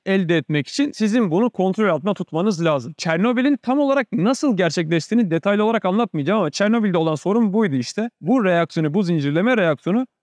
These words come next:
kontrol altında tutamadıkları için reaktör kritik hale geldi ve patladı. Tabii ki bu patlama sırasında da bahsettiğim ışımalardan, yani bütün canlılara zararlı ışımalar o kendi kendine zincirleme reaksiyonunda gerçekleştiği için bütün etrafa salındı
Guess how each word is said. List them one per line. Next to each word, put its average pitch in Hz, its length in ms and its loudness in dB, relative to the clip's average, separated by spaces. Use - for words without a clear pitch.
kontrol 156 360 0
altında 170 320 -2
tutamadıkları 160 640 0
için 269 240 -2
reaktör 190 580 0
kritik 165 380 -2
hale 135 240 0
geldi 143 400 0
ve 156 80 0
patladı. 139 540 -4
Tabii 202 280 2
ki 220 160 -2
bu 233 100 2
patlama 214 460 0
sırasında 165 500 -2
da 196 320 -2
bahsettiğim 190 640 -2
ışımalardan, 175 800 0
yani 147 360 0
bütün 202 380 0
canlılara 151 520 0
zararlı 147 520 0
ışımalar 170 580 -2
o 180 220 -2
kendi 214 280 0
kendine 165 420 0
zincirleme 151 540 0
reaksiyonunda 180 520 0
gerçekleştiği 147 760 -2
için 240 260 0
bütün 156 200 -2
etrafa 160 460 0
salındı 180 560 0